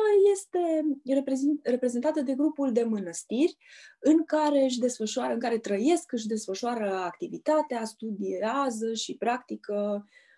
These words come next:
uh, călugării respectivi. Acum, pe, deoarece, uh,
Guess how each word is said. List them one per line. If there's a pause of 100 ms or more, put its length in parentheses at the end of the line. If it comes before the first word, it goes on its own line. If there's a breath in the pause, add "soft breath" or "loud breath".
(120)
uh, (480)
călugării
respectivi. (920 soft breath)
Acum, (720)
pe,
deoarece, (920)
uh,